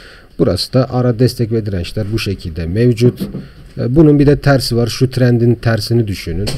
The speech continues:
Şöyle grafiği ters çevireyim.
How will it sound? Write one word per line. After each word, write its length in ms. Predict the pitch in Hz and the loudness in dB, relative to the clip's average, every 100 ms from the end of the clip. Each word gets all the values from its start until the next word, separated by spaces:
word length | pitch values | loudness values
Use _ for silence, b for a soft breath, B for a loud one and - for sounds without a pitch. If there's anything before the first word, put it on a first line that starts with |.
| - - - - - - - b b b b - | -8 -12 -16 -18 -18 -18 -16 b b b b -10
Şöyle 340 | 110 95 98 - | -4 -2 -4 -6
grafiği 380 | 101 98 - 98 | -6 -6 -4 -6
ters 240 | - 98 90 | -4 -6 -6
çevireyim. 560 | - 95 98 95 87 | -6 -4 -4 -4 -6